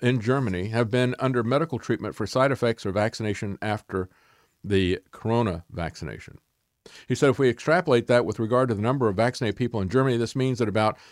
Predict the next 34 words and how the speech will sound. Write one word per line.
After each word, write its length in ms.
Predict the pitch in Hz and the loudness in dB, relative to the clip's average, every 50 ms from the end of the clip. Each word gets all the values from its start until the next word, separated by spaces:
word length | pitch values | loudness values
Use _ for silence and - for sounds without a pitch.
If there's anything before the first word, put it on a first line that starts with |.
| _ _ _ _ | _ _ _ _
four 280 | _ - - 156 180 202 | _ -4 0 2 4 4
to 80 | 165 127 | 4 2
five 320 | - 151 147 151 156 - | 2 2 4 4 2 2
percent 340 | 139 117 - - 160 160 151 | 0 -4 0 0 0 2 2
of 60 | 127 | 2
the 60 | 117 | 2
vaccinated 520 | 101 117 131 147 - - 143 123 120 95 - | 2 2 0 0 -2 -2 0 0 0 0 0
people 300 | 147 151 151 135 113 101 | -2 -2 0 0 0 0
were 160 | 107 - - | 0 0 0
under 200 | 135 139 131 113 | 0 0 0 0
medical 360 | 107 127 156 185 180 - 117 | 2 2 0 0 0 -4 -6
treatment 420 | - - 131 117 - 110 110 123 _ _ _ _ _ _ | -2 -2 -2 -2 -2 -4 -8 -8 _ _ _ _ _ _
for 140 | _ - 104 | _ -8 -6
side 280 | - - 156 160 175 165 | -4 0 2 2 2 2
effects 540 | 139 - 101 92 92 - - - - - _ _ _ _ - | 0 0 0 -2 -2 -4 -10 -16 -16 -16 _ _ _ _ -8
after 240 | 92 98 - - 90 | -6 -6 -4 -4 -4
vaccination." 680 | 85 92 92 90 - 107 107 110 117 - - - - - _ _ _ _ _ _ _ _ - - - - - | -4 -4 -6 -6 -6 -6 -4 -4 -4 -6 -8 -16 -20 -20 _ _ _ _ _ _ _ _ -20 -20 -18 -6 -4
He 80 | 120 | 0
said, 180 | - 151 139 123 | 2 4 2 4
"In 60 | 127 | 4
our 120 | 131 151 | 4 2
opinion, 380 | 151 - - 160 170 160 131 123 | 2 2 2 0 2 2 2 0
it 100 | 120 110 | 0 2
is 220 | 120 123 120 107 | 2 2 2 0
a 40 | 117 | -2
considerable 800 | 107 120 107 - - - - 196 196 180 127 104 117 113 - - - | -4 -4 -4 -4 -6 0 0 2 4 4 4 4 2 2 2 2 2
under-recording 1080 | 160 175 185 160 143 127 120 110 - - - 190 208 208 175 123 104 98 101 131 160 - _ _ _ _ _ - | 2 2 4 2 2 4 4 2 0 0 2 4 4 4 6 4 2 0 0 -4 -6 -8 _ _ _ _ _ 0
of 120 | - 113 | 2 2
the 80 | 120 117 | 2 2
side 320 | - - 175 185 202 208 | 0 0 2 4 4 4
effects 360 | 185 - - 120 113 - - 123 | 4 4 4 2 2 2 0 -2
of 100 | 110 107 | 0 2
vaccination. 680 | 110 107 104 - - 107 92 87 82 - 90 71 - _ _ _ _ _ _ _ _ _ _ _ _ _ - _ _ _ - | 0 0 0 -4 -4 -4 -4 -4 -6 -8 -12 -14 -14 _ _ _ _ _ _ _ _ _ _ _ _ _ -20 _ _ _ -2
Uh, 440 | 104 101 104 101 101 101 101 107 | 2 2 4 4 4 4 2 0